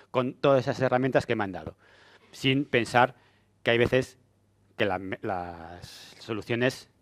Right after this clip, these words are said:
no se adaptan a tus problemas. Entonces, intentan meterlo como, como sea, porque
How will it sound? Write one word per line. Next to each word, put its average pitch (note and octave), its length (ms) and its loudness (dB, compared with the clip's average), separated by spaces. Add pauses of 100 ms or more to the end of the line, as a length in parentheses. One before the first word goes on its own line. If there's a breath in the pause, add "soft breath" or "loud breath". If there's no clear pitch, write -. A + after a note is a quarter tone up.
no G#2+ 120 -10
se - 100 -4
adaptan G2 320 -2
a F#2 80 -8
tus - 180 -14
problemas. - 460 -18 (240 soft breath)
Entonces, F#2 420 -12 (200)
intentan A2+ 380 -2
meterlo A2+ 380 2
como, E2 580 -8 (100)
como G2+ 220 -6
sea, A2+ 340 -2 (460 soft breath)
porque C#3 440 2